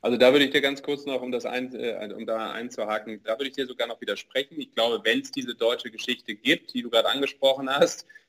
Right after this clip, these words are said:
dann, glaube ich, spricht es umso mehr dafür, dass ein Pay-TV-Kanal drauf geht, weil dann natürlich einfach, äh, der Reiz noch viel größer ist für Leute zu sagen, okay,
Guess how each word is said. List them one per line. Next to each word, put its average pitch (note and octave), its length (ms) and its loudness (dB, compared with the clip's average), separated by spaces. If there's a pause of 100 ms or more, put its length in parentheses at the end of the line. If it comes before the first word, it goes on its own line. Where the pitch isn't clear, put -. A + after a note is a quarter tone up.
(120)
dann, C#3+ 340 4
glaube C3 280 -2
ich, C3 40 -8
spricht C3 300 -10
es A#2+ 120 -10
umso C3+ 340 -2
mehr C3+ 260 2
dafür, A2+ 420 -2
dass G#2 200 -4
ein G#2 120 -8
Pay-TV-Kanal A2 720 -4
drauf A2 360 0
geht, C#3 340 0
weil G#2+ 140 0
dann A#2+ 320 2
natürlich A#2 520 -4
einfach, G#2+ 380 -6 (140)
äh, G#2 280 -2
der G2+ 200 0
Reiz A2+ 260 0
noch A#2 160 -10
viel A#2 100 -6
größer A2+ 320 -2
ist G#2+ 140 -4
für A2 80 -16
Leute G#2+ 160 -2
zu - 80 -20
sagen, G#2 200 2
okay, G#2+ 380 2